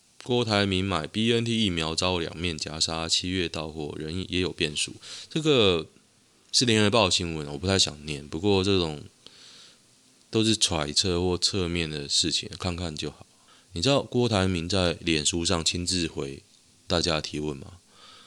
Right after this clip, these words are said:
就有人问说，那个陈时中坚持中央签约，是不是增添你的困难度？郭台铭就回，对。<laughs> 超他妈屌。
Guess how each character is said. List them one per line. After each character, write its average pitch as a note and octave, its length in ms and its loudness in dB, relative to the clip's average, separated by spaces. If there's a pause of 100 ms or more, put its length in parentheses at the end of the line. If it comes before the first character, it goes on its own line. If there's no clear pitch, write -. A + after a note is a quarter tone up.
(220)
就 C3+ 120 2
有 A2 60 4
人 A2+ 80 0
问 G#2+ 140 0
说， F2+ 340 0 (960)
那 A2+ 120 2
个 D#2+ 540 0 (480)
陈 F#2+ 200 2
时 G2+ 160 4
中 G2 200 2
坚 F#2+ 200 2
持 F2 160 0
中 E2 220 0
央 D#2+ 180 -2
签 D2+ 240 -4
约， D2 160 -6
是 E2+ 140 0
不 E2+ 60 2
是 E2+ 80 2
增 E2 240 -4
添 E2 180 -2
你 C#2+ 80 -8
的 C#2+ 140 -6
困 D2 260 -6
难 C#2 240 -14
度？ C#2 180 -8 (460)
郭 F#2 160 0
台 E2+ 160 0
铭 D2+ 140 -4
就 D#2+ 100 0
回， - 300 -12 (160)
对。 C#2+ 320 -2
<laughs> - 40 -20 (3000)
超 G#2+ 400 4
他 F#2+ 240 0
妈 F2 180 2
屌。 - 240 -4